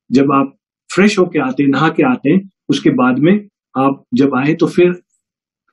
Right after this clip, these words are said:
भोजन करने से पहले एक आध बार उसको फिर डाल लें और सोने जाते हैं तब एक आध बार और डाल लें। जो बाहर नहीं जा रहे हैं वो कम से कम दो बार सुबह और शाम तो इसको डाले ही डालें।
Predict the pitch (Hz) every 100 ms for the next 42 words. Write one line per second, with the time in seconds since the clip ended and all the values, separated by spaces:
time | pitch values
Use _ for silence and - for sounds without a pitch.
0 | - 135 170 175 156 156 156 147 151 151
1 | 139 139 139 135 139 135 - 135 165 165
2 | 160 185 185 - 151 165 143 123 135 127
3 | 135 127 127 123 117 113 113 107 101 107
4 | _ - _ _ _ 151 165 156 196 196
5 | 247 190 143 147 147 151 175 175 185 170
6 | 135 151 135 127 127 143 147 - 139 143
7 | 139 143 117 120 156 160 185